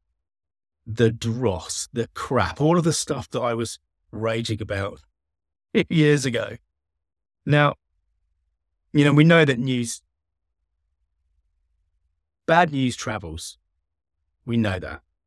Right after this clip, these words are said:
And we also know that a lot of what we read these days is decided by algorithms based on how upset or angry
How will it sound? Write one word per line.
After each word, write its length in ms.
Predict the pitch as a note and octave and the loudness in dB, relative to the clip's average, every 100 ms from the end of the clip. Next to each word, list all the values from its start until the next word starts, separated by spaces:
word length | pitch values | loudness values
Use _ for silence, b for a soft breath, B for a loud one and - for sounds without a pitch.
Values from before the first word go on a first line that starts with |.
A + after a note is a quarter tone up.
| _ _ _ _ | _ _ _ _
And 120 | A#2 | 0
we 120 | A#2+ C#3+ | 2 0
also 340 | C3+ - A2 | -2 -6 -4
know 240 | G#2+ G2 | -4 -2
that 140 | G2 G#2+ | -2 -2
a 80 | A2+ | 0
lot 320 | B2 B2 B2 | 2 2 2
of 100 | A2 | -2
what 120 | A2 | -6
we 120 | G#2+ | -4
read 280 | G#2 G#2+ G2+ | -4 -4 -6
these 220 | G2+ G2 | -8 -10
days 500 | G2+ G2 G2 G2 - - | -10 -12 -12 -16 -18 -14
is 300 | A2+ G2+ - | -10 -10 -10
decided 500 | - - G#2+ G#2+ G2+ | -12 -10 -8 -8 -8
by 160 | G#2 G2+ | -4 -2
algorithms 760 | G2+ G#2+ F#2 G2 G2+ - - _ _ _ _ _ - | -2 -2 -4 -4 -6 -8 -14 _ _ _ _ _ -2
based 340 | A#2 G#2 - | 0 -2 -4
on 220 | G2+ G2+ | -6 -6
how 400 | - G2+ G2 F2+ _ _ _ _ _ _ _ _ _ _ _ _ _ C3 | -6 -8 -8 -12 _ _ _ _ _ _ _ _ _ _ _ _ _ -4
upset 540 | - - - B2+ G#2+ | -4 -4 -2 0 0
or 220 | A#2 A#2+ | -4 -6
angry 640 | A#2+ A2+ G#2 F#2 F2 E2+ | -4 -6 -6 -8 -8 -12